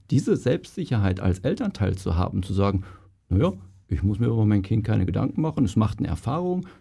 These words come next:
die ist negativ, ja, das ist gut, weil aus dieser negativen Erfahrung wird das Kind irgendetwas lernen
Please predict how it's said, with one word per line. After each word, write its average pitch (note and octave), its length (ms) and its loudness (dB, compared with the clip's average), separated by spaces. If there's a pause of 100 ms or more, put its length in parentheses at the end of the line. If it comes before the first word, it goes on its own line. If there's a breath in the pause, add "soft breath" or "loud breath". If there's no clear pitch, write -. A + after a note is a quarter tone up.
(160)
die F#2 60 0
ist F2 120 0
negativ, D3+ 560 0
ja, C3+ 220 0
das - 160 -8
ist - 140 -12
gut, F3+ 260 0
weil F#2+ 240 0
aus F#2+ 240 -2
dieser F#2 160 0
negativen F#2+ 460 0
Erfahrung F#2 260 -2
wird - 100 -4
das - 120 -8
Kind - 240 -2
irgendetwas A2+ 580 0
lernen B2 340 0